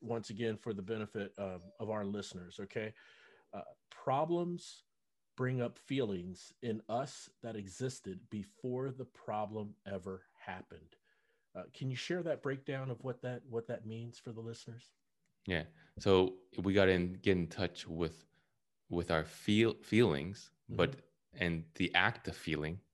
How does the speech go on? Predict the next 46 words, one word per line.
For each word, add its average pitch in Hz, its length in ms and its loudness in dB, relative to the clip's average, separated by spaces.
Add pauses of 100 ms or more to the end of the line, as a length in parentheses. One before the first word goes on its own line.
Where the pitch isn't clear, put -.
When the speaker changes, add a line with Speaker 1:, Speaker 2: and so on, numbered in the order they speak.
(240)
Speaker 2:
'cause 78 160 -4
Speaker 1:
Mm-hmm. - 60 -10
Speaker 2:
feeling 85 300 4
is 76 120 -2
healing. 85 400 0
But 80 120 4
what 82 180 2
we're 82 160 4
doing 101 320 6
is 82 120 2
we're 85 140 4
always 87 240 4
thinking, 90 420 0
thinking, 80 380 -2
overthinking. 80 480 2
It's 73 140 -8
the 78 140 2
racing 78 440 2
mind. 78 340 -4 (520)
Speaker 1:
Right. 92 120 0
Speaker 2:
And 80 300 2 (220)
the 85 140 4
racing 92 440 6
mind 98 260 4
will 82 120 4
tell 80 320 2
us 76 280 -2 (540)
it 101 140 6
is 104 100 6
a 87 140 6
certain 87 760 -2
problem 82 800 2 (160)
causing 82 500 4
you 80 180 0
a 76 40 -2
certain 82 320 0
negative 78 300 0
emotion, 85 380 2
negative 78 300 -2
feeling. 76 360 -2
So - 240 -2
if 87 240 0
you 78 100 -2
fix - 360 0
the - 60 -2
problem, 90 600 2